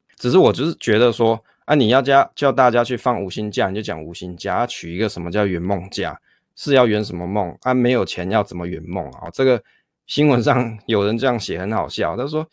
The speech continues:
“你要给人家圆梦，你要给钱嘛，你不能说没有钱的情形叫做圆梦假，到底是要圆什么梦？”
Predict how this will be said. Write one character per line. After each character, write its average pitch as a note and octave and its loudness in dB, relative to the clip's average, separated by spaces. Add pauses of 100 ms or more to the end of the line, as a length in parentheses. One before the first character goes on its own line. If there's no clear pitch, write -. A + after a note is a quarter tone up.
(160)
“你 A2+ 0
要 D#3 4
给 A2 -2
人 G#2+ 0
家 B2+ 0
圆 A2 2
梦， A#2+ 0
你 A2 0
要 B2 0
给 F2 -4
钱 E2 -8
嘛， F2+ -6
你 F2+ -8
不 B2+ -6
能 A#2+ -2
说 B2+ -2
没 A#2 0
有 A2+ 0
钱 F#2 -6
的 G#2+ -6 (180)
情 G#2+ -8
形 G2 -6
叫 A2+ 0
做 G#2+ -2
圆 F2+ -4
梦 F2+ -8
假， E2 -8
到 G#2 -2
底 G2 -2
是 F#2 -8
要 G2+ -2
圆 F#2+ -8
什 D#2+ -16
么 C#2 -14
梦？” D#2+ -12